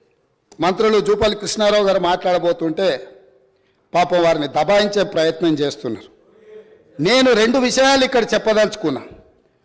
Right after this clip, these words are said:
ఆర్థిక మంత్రి గారే కాళేశ్వరం మీద పెట్టిన నివేదికలో, రాష్ట్ర ప్రభుత్వం ఇచ్చిన నివేదికలో వీళ్ళు చెప్పింది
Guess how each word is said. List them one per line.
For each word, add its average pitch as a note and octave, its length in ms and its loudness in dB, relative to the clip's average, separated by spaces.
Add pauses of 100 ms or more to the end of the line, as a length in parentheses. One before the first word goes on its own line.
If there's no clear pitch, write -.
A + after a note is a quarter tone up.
(340)
ఆర్థిక A3+ 460 0
మంత్రి A#3+ 380 2
గారే A3+ 260 4
కాళేశ్వరం G#3+ 640 2
మీద G3 100 -2
పెట్టిన F3+ 440 -2
నివేదికలో, G3 760 -2 (480)
రాష్ట్ర F3+ 360 0
ప్రభుత్వం G#3+ 480 0
ఇచ్చిన F3 240 -2
నివేదికలో G3+ 580 2 (1040)
వీళ్ళు C4 320 2
చెప్పింది A3+ 680 -2